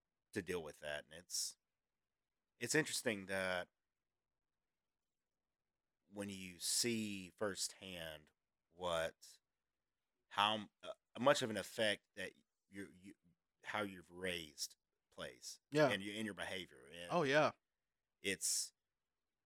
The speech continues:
Speaker 1: it's interesting.
Speaker 2: Yeah, and I think there's things along the way, right, that
Speaker 1: Of course.
Speaker 2: you know, you might not have been raised that way. You just turned out,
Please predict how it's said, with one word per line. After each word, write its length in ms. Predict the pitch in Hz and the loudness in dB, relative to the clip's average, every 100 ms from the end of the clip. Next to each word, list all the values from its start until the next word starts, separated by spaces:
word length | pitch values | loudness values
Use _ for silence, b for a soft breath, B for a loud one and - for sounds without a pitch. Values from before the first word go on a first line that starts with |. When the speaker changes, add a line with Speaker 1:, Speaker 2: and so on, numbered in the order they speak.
| _ _ _ _ _ _ _ | _ _ _ _ _ _ _
Speaker 1:
it's 460 | 87 98 98 110 120 | -6 -2 0 0 4
interesting. 460 | 165 175 143 98 92 _ _ _ _ _ - | 2 2 -2 -2 -6 _ _ _ _ _ -6
Speaker 2:
Yeah, 300 | 165 175 156 - - | 12 12 12 12 12
and 100 | 165 | 12
I 60 | |
think 220 | 170 208 190 | 12 10 10
there's 280 | 170 135 | 10 10
things 240 | - 147 131 | 8 6 10
along 220 | 131 127 | 8 8
the 60 | 123 | 4
way, 420 | 117 120 117 120 _ _ _ - | -2 -4 -6 -10 _ _ _ -2
right, 320 | 120 123 123 - | 0 2 0 2
that 180 | 120 113 - | 2 0 -8
Speaker 1:
Of 120 | - | 2
course. 520 | 139 90 80 - - - | 4 4 2 -4 -6 4
Speaker 2:
you 100 | 143 | 6
know, 280 | 127 113 - _ - | 6 4 -2 _ 2
you 100 | 165 | 12
might 180 | 165 147 | 12 12
not 100 | 143 | 12
have 120 | 127 | 12
been 220 | 135 135 | 8 10
raised 260 | 135 131 135 | 10 10 8
that 140 | 110 | 6
way. 340 | 131 127 127 - _ | 6 6 4 -2 _
You 120 | 151 | 4
just 220 | 151 135 | 6 6
turned 220 | - 139 123 | 6 4 4
out, 200 | 113 | 2